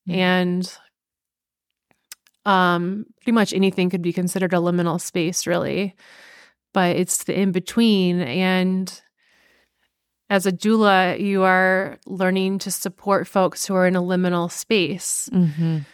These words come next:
Speaker 2: And I think that that's just, like, a beautiful, um, gesture towards supporting folks in, in some way that is needed. Um,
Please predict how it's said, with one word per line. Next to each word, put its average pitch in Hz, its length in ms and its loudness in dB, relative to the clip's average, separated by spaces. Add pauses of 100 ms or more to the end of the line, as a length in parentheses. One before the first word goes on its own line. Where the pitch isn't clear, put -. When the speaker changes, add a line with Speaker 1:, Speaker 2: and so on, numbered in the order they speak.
(280)
Speaker 2:
And 190 280 2
I 185 140 2
think 190 260 -4
that 185 160 -2
that's 185 300 -2
just, - 240 -6
like, 175 340 -2 (120)
a 208 80 -4
beautiful, 185 880 -2 (560)
um, 190 500 -6
gesture 196 920 0 (760)
towards 180 420 2
supporting 185 600 0
folks - 540 -6
in, 196 320 -8 (220)
in 190 160 -4
some 185 240 0
way 185 320 2
that 190 120 -2
is 180 160 -4
needed. 190 640 0 (140)
Um, 185 520 0